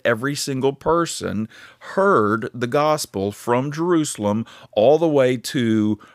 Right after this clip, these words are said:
right at Rome's doorstep. He's not saying that. What he is saying is he strategically has gone to the big cities.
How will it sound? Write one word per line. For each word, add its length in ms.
right 540
at 380
Rome's 480
doorstep. 640
He's 300
not 260
saying 360
that. 360
What 160
he 160
is 160
saying 480
is 480
he 240
strategically 1300
has 240
gone 480
to 380
the 180
big 480
cities. 880